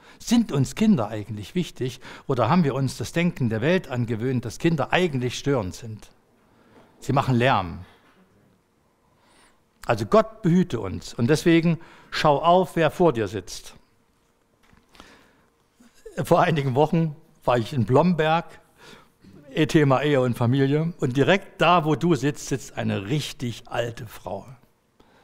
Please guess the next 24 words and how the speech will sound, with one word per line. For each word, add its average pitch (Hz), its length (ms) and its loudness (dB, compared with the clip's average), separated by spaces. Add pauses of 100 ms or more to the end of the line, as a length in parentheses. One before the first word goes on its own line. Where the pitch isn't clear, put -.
(580)
Also 110 340 -2
alte 131 300 0
Frauen 117 380 0
sind 110 180 -4
bei 104 80 -2
mir 107 140 0
schon 113 360 -2 (200)
über 104 460 -2 (120)
vierzig, - 560 -6 (200)
also 92 240 -6 (800)
<clears throat> - 40 6 (2000)
Entschuldigung. 127 460 2 (1000)
Nein, 127 320 2
sie 135 140 -2
war, 160 380 8 (180)
sie 175 160 2
hat 180 140 4
mir 156 100 2
hinterher 147 360 4
gesagt, 120 360 -2
vierundachtzig. 123 920 -4 (240)
Aber 185 260 6
gut 262 200 -6
gepflegt, - 540 -10